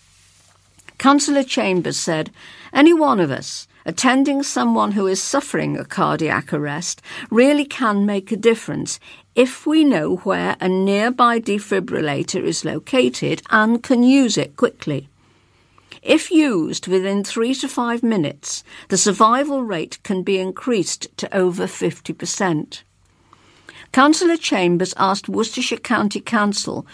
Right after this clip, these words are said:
together with relevant agencies and partners, to do four things. Raise the profile of automated external defibrillators, inform residents of the locations of A E Ds,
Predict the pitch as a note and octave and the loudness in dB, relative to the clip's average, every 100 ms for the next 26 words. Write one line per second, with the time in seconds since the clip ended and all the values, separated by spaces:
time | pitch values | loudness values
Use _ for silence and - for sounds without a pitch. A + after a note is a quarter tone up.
0 | - - - - B3+ B3+ C4+ A#3 G3+ G3 | -20 -14 -4 0 2 2 2 2 0 2
1 | G#3 A3+ A3+ A3+ A3 A3 G#3 E3+ - - | 2 2 0 0 0 0 -2 -6 -6 -8
2 | E3 F3 F3 - F#3 - - D3 C#3+ - | -6 -4 -6 -4 -2 -2 -2 -4 -4 -10
3 | - - - - F#3 G#3+ G3+ - G3 F#3 | -16 -20 -8 -2 2 2 0 0 0 2
4 | F#3 F3+ E3 C#3+ D3 - - _ _ _ | 0 0 0 0 -4 -10 -18 _ _ _
5 | _ _ - - F#3+ B3 C#4+ D4 C#4 - | _ _ -20 -4 4 6 4 0 -2 0
6 | B3+ A3+ C4+ A#3+ C4 - G3+ G3 G3+ G#3 | 2 2 2 2 2 2 0 2 2 2
7 | G#3 F#3+ F3+ - F3+ F3 - - F3+ E3+ | 0 0 0 -2 -2 -2 -2 -2 2 4
8 | D#3+ D3 D#3+ G3 F#3+ F#3+ G3 G3+ G#3 G#3 | 2 0 -4 0 0 2 2 2 0 0
9 | A#3+ D#4 - - _ - - - - A3+ | -2 -2 -8 -14 _ -20 -20 -4 6 6
10 | A3 C#4 C4+ E4 D4 B3+ G#3 F#3+ F#3+ G#3+ | 6 4 6 8 6 4 2 -2 -4 -4
11 | - G3 F3 D#3+ - - G3+ G#3+ - B3+ | -6 -4 -2 -2 -6 -4 -2 0 0 0
12 | C4 C#4+ - D#3+ - D#3+ D#3+ - D#3+ E3 | 2 0 0 -6 -4 -4 -4 0 0 2
13 | F3+ G3+ B3 D4 - | 2 2 2 -2 -4